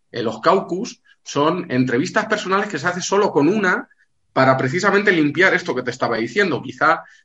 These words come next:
ese, esa creencia limitante, ese factor emocional o familiar que estaba ahí oculto y que tiene que salir y que tiene que entender el mediador para poder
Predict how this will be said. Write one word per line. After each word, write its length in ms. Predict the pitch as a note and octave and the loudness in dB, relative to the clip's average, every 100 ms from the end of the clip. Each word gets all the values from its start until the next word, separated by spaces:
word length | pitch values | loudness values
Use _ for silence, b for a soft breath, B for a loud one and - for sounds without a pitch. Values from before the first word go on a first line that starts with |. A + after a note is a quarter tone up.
| _ | _
ese, 440 | C3+ C3 D3+ - | -4 0 0 0
esa 500 | C#3 F#3 D#3+ D3+ C3+ | -2 4 6 6 4
creencia 800 | C3+ C3+ D3+ F3+ - C#3 C3+ B2+ A#2+ | 2 2 2 2 0 2 4 4 4
limitante, 840 | B2+ B2 B2 F#3+ F#3+ F3+ F3+ F#3 _ B - | 2 0 2 2 2 -2 -4 -6 _ B -4
ese 340 | D3+ - E3 | -2 2 0
factor 460 | E3 C3+ - E3 D#3+ | 2 0 2 4 4
emocional 800 | C#3+ C3+ C3 C3 E3 D#3 D3 C3+ b - | 2 0 2 2 4 2 0 -6 b -4
o 120 | B2+ | 0
familiar 580 | C#3 B2+ B2+ D3 E3 C3+ | 4 4 4 6 6 4
que 80 | |
estaba 320 | C3+ - D3 C3+ | -2 2 4 4
ahí 120 | C#3 | 4
oculto 500 | B2+ B2+ F#3+ F3 D3 | 0 0 -2 0 0
y 40 | |
que 100 | C3 | 0
tiene 240 | A#2+ D3 C3+ | 0 -2 -2
que 80 | B2+ | -2
salir 340 | B2 E3+ G#3 | 0 0 0
y 60 | C#3 | -2
que 100 | B2+ | -2
tiene 220 | D3+ D#3 | -2 -2
que 80 | C#3+ | -2
entender 380 | B2+ B2+ C3+ C#3 | -2 0 2 4
el 80 | |
mediador 540 | B2+ A#2+ A2 C#3 F#3+ - | 4 2 2 2 2 0
para 180 | A2 G#2+ | -6 -6
poder 340 | G#2 A2+ D3 | -4 -2 -2